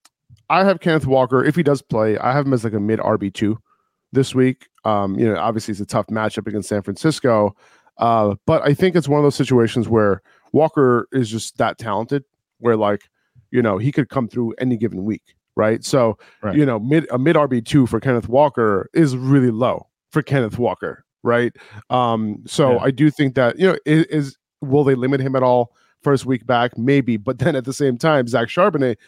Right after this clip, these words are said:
Speaker 1: is also banged up, right? So, like, uh, do they limit him that much, you know, is the question. And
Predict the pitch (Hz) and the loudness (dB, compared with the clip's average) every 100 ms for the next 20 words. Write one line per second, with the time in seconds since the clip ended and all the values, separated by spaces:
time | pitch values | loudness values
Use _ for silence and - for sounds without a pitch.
0 | _ 131 190 220 131 117 104 92 67 113 | _ -4 0 0 0 -2 0 -4 -4 0
1 | 143 127 - 139 127 - - _ _ _ | 0 0 0 0 0 -4 -20 _ _ _
2 | - - 143 147 156 151 139 127 120 113 | -18 -10 -4 2 4 4 2 0 0 -2
3 | 101 104 87 - - 131 123 120 123 113 | -2 -6 -8 -10 -10 -4 -2 0 -2 -4
4 | 104 104 95 - 90 123 123 | -8 -8 -8 -12 -6 -4 -4